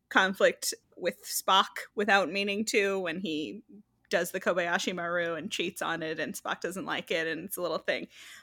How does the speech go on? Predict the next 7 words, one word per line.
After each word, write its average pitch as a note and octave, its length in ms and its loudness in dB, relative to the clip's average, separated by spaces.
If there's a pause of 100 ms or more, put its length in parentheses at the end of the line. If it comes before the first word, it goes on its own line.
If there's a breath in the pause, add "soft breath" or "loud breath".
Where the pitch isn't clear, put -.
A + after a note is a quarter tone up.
(120)
But B3 180 12 (240)
as C4 160 12
all B3+ 140 12
of G#3+ 80 6
that's A#3+ 180 10
happening, G3+ 540 8 (420)
new C4+ 600 2